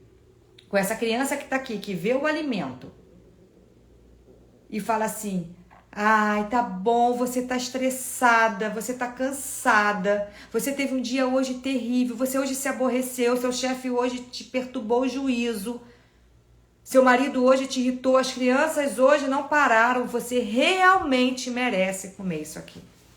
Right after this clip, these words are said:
É difícil dizer não pra isso aqui. Então, realmente, você vai lá e comer porque você merece.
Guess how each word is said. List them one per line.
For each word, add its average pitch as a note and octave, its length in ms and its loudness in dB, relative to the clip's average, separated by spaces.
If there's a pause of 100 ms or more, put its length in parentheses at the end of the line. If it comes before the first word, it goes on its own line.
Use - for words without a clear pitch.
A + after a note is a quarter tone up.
(320)
É F#3 120 -2
difícil A3+ 720 -2
dizer D3+ 320 -12
não C3 180 -14
pra - 140 -16
isso - 160 -16
aqui. - 180 -20
Então, E3+ 220 -8
realmente, F3+ 340 -2
você F#3 220 -6
vai G#3+ 160 -6
lá G#3+ 100 0
e G#3 60 0
comer C4+ 260 -8
porque C4+ 160 -14
você D4 240 -8
merece. D4 540 -8